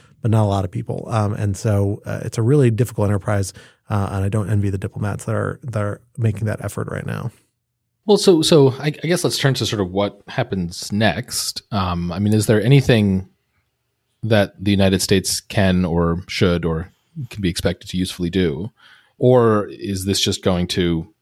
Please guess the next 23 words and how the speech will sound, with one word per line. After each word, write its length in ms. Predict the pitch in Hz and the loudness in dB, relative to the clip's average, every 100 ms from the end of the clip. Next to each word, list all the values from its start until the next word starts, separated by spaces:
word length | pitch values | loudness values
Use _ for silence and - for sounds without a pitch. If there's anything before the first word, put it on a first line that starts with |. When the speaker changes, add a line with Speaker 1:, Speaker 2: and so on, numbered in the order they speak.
| _ _ | _ _
Speaker 2:
spiral 480 | - - 90 85 85 | -10 -2 0 0 0
into 160 | 82 | -2
whatever 240 | 92 82 82 | -2 -2 -4
it 80 | - | -4
spirals 320 | 85 82 82 | -2 -2 -4
into? 340 | 85 80 73 | -6 -6 -8
And 100 | 80 | -8
if 140 | 76 - | -8 -12
it 120 | - | -10
becomes 280 | 87 82 90 | -8 -6 -6
a 60 | |
civil 260 | - 82 78 | -6 -6 -8
war, 260 | 80 71 | -8 -8
then 120 | 73 73 | -10 -12
it's 80 | - | -10
gonna 260 | - 82 | -6 -4
be 120 | 78 | -4
a 80 | 76 | -6
civil 260 | - 82 71 | -4 -4 -4
war 160 | 67 | -6
and 80 | 67 | -6
there's 180 | 60 - | -8 -8
not 220 | 76 - | -8 -10